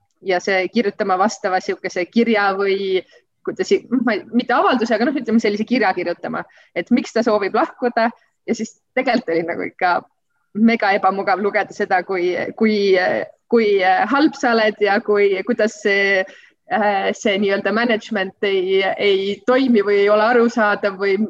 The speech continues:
mis iganes ta seal veel ütles. Ma isegi täpselt enam, ma ei salvestanud seda endale, sest see oli lihtsalt nagu mulle, ok, las ta siis olla,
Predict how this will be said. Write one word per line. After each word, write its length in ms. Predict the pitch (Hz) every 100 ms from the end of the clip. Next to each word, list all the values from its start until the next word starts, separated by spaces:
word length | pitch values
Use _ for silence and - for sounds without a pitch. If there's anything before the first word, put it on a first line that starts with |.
| -
mis 200 | 220 226 240
iganes 320 | 202 196 -
ta 100 | 208
seal 220 | 208 208
veel 180 | 196 208
ütles. 260 | 214 185 208
Ma 120 | 196
isegi 200 | 226 190
täpselt 340 | 214 214 202 196
enam, 220 | 190 185 190
ma 120 | 214
ei 40 | 226
salvestanud 480 | 226 208 208 202 196
seda 180 | 185 185
endale, 240 | 185 185
sest 240 | 190 220 -
see 80 | 208
oli 160 | 196
lihtsalt 240 | 196 208 185
nagu 160 | 190 196
mulle, 180 | 185 175 - _ _ _ _ _ _ _ -
ok, 300 | 175 _ - - _ _ _ _ _ _ _ -
las 160 | 202 233
ta 80 | 180
siis 140 | 175 185
olla, 220 | 170